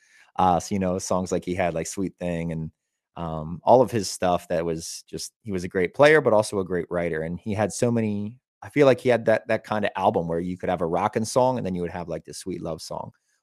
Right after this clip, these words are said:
or just, like, this heartbreak song. Uh, and that's kind of life in general. So this album is gonna kinda break those things down a little more.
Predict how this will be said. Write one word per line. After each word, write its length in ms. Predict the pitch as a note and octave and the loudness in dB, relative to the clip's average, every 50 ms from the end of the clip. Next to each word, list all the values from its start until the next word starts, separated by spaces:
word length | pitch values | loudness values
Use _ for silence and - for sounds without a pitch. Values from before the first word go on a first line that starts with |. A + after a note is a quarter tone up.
| _ _ | _ _
or 100 | E2+ F2 | -4 -4
just, 220 | E2+ D#2+ D#2+ - - | -4 -4 -6 -6 -8
like, 140 | E2 D#2 - | -8 -8 -8
this 120 | - - | -10 -6
heartbreak 480 | - - E2+ D#2 - D#2+ D2 - - - | -2 -2 -2 0 -2 -4 -6 -6 -6 -8
song. 320 | - - - - - - - _ _ _ _ _ _ _ _ - | -10 -10 -10 -10 -12 -16 -18 _ _ _ _ _ _ _ _ -6
Uh, 300 | - E2 D#2+ D#2+ D#2 - - | -4 -4 -2 -4 -4 -4 -4
and 120 | F#2+ G2+ G#2 | -2 0 2
that's 240 | A2+ A#2 A2 - | 2 2 2 0
kind 240 | - - G#2+ G2 G2 | -2 -2 -2 0 0
of 140 | F#2 D#2+ F2+ | -2 0 0
life 240 | F#2+ F#2+ G2 F#2 - | 2 2 2 0 -2
in 100 | F2 E2 | -6 -4
general. 360 | D#2 F#2 F2+ F#2 E2 D2 D2+ | -2 -2 0 0 0 -2 -4
So 100 | - F#2+ | -2 -2
this 180 | G#2+ A2+ - - - | -2 -2 -2 -2 0
album 320 | G2 F#2+ F#2+ F#2+ F2+ E2+ | 2 2 2 2 0 -2
is 80 | F2 E2 | -6 -6
gonna 400 | - F2+ F2 E2+ D#2+ E2+ G2+ - _ _ _ _ _ _ _ - | -8 -8 -6 -6 -6 -8 -10 -12 _ _ _ _ _ _ _ -6
kinda 160 | G2 F#2 F2 | -4 -4 -2
break 260 | E2+ G#2 F#2+ F2+ F2 | 0 0 0 0 0
those 200 | - F2+ F2 - | -2 -4 -4 -4
things 200 | - F2 F2 E2 | -4 -6 -6 -6
down 220 | - E2 D#2+ E2 E2 | -6 -6 -6 -6 -6
a 60 | E2 | -6
little 160 | F2 - - | -6 -8 -8
more. 260 | - - - - - | -10 -12 -12 -14 -16